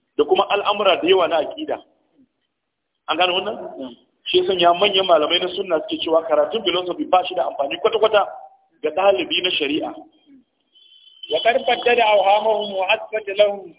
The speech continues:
Speaker 2: عدم صلاحية أدلتهم في الأمور
Speaker 1: Hakika
Speaker 2: الغيبية.
Speaker 1: Ibn Taymiyyah ya daidaita ainihin imuwansu, ya tarwatsa ainihin imuwansu, kuma ya tabbatar da, ya tabbatar musu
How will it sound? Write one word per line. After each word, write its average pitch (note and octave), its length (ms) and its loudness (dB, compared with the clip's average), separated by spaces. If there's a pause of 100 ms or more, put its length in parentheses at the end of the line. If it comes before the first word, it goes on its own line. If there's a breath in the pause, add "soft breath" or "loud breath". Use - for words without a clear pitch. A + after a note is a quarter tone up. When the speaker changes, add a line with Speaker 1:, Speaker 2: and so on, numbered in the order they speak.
(160)
Speaker 2:
عدم G#3 420 -2
صلاحية F3 680 0
أدلتهم F3+ 720 -2 (160)
في F3+ 60 -6
الأمور F3+ 340 -4
Speaker 1:
Hakika E3+ 400 2
Speaker 2:
الغيبية. G#3 280 2
Speaker 1:
Ibn A3+ 200 -6 (140)
Taymiyyah F3 340 2
ya F3+ 140 4 (140)
daidaita A3+ 460 -4
ainihin F#3 340 -10 (120)
imuwansu, F#3 560 -4 (960)
ya F3+ 180 4 (120)
tarwatsa G3+ 320 2
ainihin F3 300 -2 (120)
imuwansu, F3+ 500 -2 (360)
kuma F#3+ 180 4
ya G3 180 4
tabbatar A3 520 0
da, D3 180 -2 (760)
ya F#3 160 2
tabbatar G#3 400 0
musu G3+ 340 -2